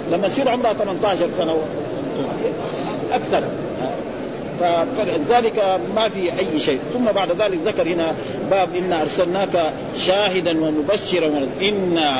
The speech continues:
ها؟ الضمير في إنا عائد على الرب سبحانه وتعالى، يعني، أصله كان كأنه يقول: "إننا"، ها؟ لكن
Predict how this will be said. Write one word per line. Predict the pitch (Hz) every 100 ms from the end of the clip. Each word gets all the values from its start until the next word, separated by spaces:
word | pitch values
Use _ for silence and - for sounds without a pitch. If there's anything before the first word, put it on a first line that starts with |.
| - 131
ها؟ | 175 226 202
الضمير | 147 185 226
في | 190 208
إنا | 208 190
عائد | 190 196 175
على | 165 165
الرب | 180 160
سبحانه | - 156 170 156
وتعالى، | 143 139 123 - 135
يعني، | 151 170
أصله | 202 196 165
كان | 202 -
كأنه | 196 196 175
يقول: | 196 214 185
"إننا"، | 175 175 165 127 - - - - - - - -
ها؟ | 226 247
لكن | 214 - 196